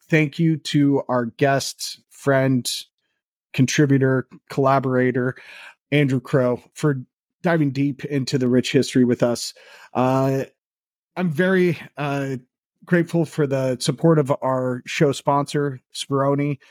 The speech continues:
whose commitment to precision and excellence mirrors the groundbreaking work of the figures that we've discussed today. Um, let's not forget the fuel that keeps us going as well.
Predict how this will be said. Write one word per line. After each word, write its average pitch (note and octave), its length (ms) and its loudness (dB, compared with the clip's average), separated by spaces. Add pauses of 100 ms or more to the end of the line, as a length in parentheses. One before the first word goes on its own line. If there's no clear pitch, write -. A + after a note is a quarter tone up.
(240)
whose E3 200 2
commitment F3 680 2
to E3 240 0
precision D3 760 0
and C3 140 -2
excellence D3 680 -2 (540)
mirrors E3+ 400 2
the E3 60 -2
groundbreaking D3 600 0
work C3+ 440 -4
of C3 280 0
the C#3 80 2
figures C#3+ 640 2
that C3 280 0
we've C3 400 -2 (140)
discussed - 500 -2
today. A#2+ 460 2 (380)
Um, A#2+ 720 0 (400)
let's E3 240 0
not F3+ 160 0
forget D#3 320 0
the D3 100 -2
fuel E3 420 2
that C#3 180 -2
keeps D#3 240 -2
us C#3 120 -2
going D3 460 2
as A#2+ 140 -4
well. D#3+ 360 0